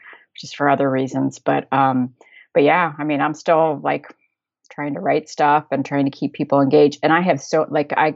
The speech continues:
I get, you know, emails back from my readers that are like, "Thank you.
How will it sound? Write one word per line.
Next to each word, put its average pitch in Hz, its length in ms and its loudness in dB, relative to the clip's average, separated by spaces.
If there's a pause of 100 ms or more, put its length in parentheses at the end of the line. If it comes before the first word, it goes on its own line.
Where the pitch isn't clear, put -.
I 151 120 0
get, 156 220 -2 (440)
you 156 160 0
know, 143 260 0 (300)
emails 180 280 4
back 160 460 0
from 143 500 -6
my - 140 -6
readers 151 560 -4
that 143 100 -6
are 143 120 -4
like, 147 340 -2 (320)
"Thank 156 240 -4
you. 147 320 0